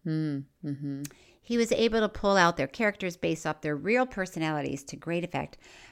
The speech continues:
Speaker 2: but would also constantly degrade and manipulate them to pull out a better performance. That's rude.
Speaker 1: Rude. Rude.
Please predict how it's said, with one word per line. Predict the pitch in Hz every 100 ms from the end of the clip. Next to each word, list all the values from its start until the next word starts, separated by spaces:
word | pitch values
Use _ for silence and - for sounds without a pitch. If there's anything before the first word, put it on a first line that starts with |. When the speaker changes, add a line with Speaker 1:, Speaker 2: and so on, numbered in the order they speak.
| _
Speaker 2:
but | 202 196
would | 202
also | - 196 202 208 185 -
constantly | - 202 190 214 - 185
degrade | 165 160 175 180 175 170
and | 170 165
manipulate | 165 170 170 165 160 151
them | 156 147 143 139 _ _ _
to | -
pull | 175 175 170
out | 156 151
a | 156
better | 151 160 156
performance. | - - - 151 143 143 135 -
That's | - 247 277 - - 135 123
rude. | 135 135 131 131 127 _ _ - _ - _ _ _ -
Speaker 1:
Rude. | 185 180 214 269 320 285 185 156 - - _ _ _ _ _ _ _ _ _ _ _ _
Rude. | 233 302 415 453 427 233 160